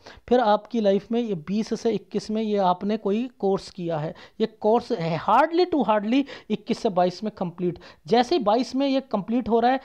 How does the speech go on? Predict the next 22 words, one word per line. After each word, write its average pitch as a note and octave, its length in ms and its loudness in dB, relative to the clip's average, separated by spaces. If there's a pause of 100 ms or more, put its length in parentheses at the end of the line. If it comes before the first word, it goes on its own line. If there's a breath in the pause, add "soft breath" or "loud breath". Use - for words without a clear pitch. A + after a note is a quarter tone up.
(200 loud breath)
यहाँ F#3 260 0
पर G#3 100 4
आपकी F#3+ 240 -2
नौकरी F3 320 -4
लग D#3+ 200 -2
गई, F3+ 140 -2 (280 loud breath)
यहाँ A3+ 380 2
आपको A#3+ 260 0
दिक्कत F#3+ 440 -2
आनी F3+ 160 2
शुरू F3+ 220 -4
हो F3 60 -2
गई, G3 160 -2
सेटिस्फेक्शन A#3+ 640 -2
नहीं G3 120 -2
हुई, F3+ 140 -2 (280 loud breath)
यहाँ D4 300 2
आपने B3+ 220 0
छोड़ी, G3 400 0 (240 loud breath)
यहाँ B3+ 160 2
ट्रैवलिंग A3+ 460 2
करी, F#3+ 260 2